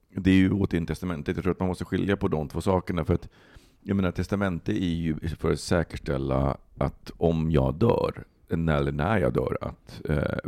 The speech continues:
Mike i det här fallet får, men så han får ha kvar lägenheten och, liksom, och jag menar, jag, jag,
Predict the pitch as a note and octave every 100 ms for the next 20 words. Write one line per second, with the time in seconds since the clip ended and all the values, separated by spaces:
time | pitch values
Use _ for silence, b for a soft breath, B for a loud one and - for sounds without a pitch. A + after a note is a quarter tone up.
0 | - - - - - - E2+ C2+ B1 -
1 | - - - C#2 B1 A1 - - - -
2 | C2 A#1+ - D2+ b b b b - A2
3 | F#2 D#2+ D#2 C#2 D#2 C2 B1 - - F2
4 | D#2 D#2+ G#2 G2+ F#2 F2+ D2+ B1 - D#2
5 | - B B B F#2 F2+ E2 D#2+ D2+ -
6 | D#2